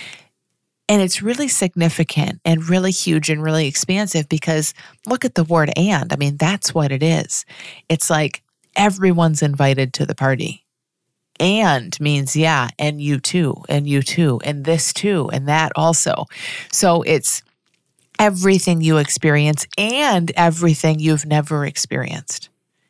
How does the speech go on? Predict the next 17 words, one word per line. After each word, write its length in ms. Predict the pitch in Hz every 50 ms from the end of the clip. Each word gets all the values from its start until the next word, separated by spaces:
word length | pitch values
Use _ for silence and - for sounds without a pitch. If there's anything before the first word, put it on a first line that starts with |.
| - - -
And 220 | 175 175 165 160
everything 460 | 160 156 156 165 151 - 160 156 147
you 120 | 147 147 143
remember 480 | 143 143 143 143 147 156 160 165 170
experiencing 880 | 175 170 - - - - 185 180 190 190 190 190 180 - 202 202 196 190
and 280 | - 170 170 165 165 170
everything 520 | 160 165 160 170 160 - - 156 156 156
you 140 | 156 156 151
don't 260 | 147 156 156 151 -
remember 380 | - 156 151 156 143 139 156 143 135
<laughs> 80 | - -
experiencing, 760 | 185 - - - - - 143 147 127 131 - - 131 117 - - - - - - 233 190
everything 460 | - 165 156 143 160 - 175 160 151
you 120 | 156 156 156
will 140 | 156 160 160
never 440 | 147 156 170 180 170 175 156 135
experience. 840 | 123 - - - - - - 113 117 - - - 180 - - -